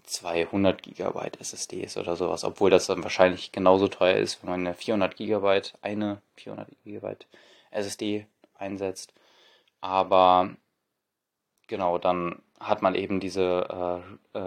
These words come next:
Read- und Write, äh, Funktionalität und nicht nur halt eben Read. Und dann kann man noch eine Analyse drauf fahren. Äh, das dauert so eine Woche, äh, wieder so halt analysiert,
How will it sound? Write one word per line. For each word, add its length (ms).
Read- 240
und 260
Write, 480
äh, 420
Funktionalität 760
und 100
nicht 200
nur 100
halt 200
eben 200
Read. 280
Und 680
dann 220
kann 140
man 100
noch 80
eine 380
Analyse 580
drauf 300
fahren. 540
Äh, 240
das 160
dauert 280
so 320
eine 200
Woche, 440
äh, 440
wieder 200
so 180
halt 160
analysiert, 640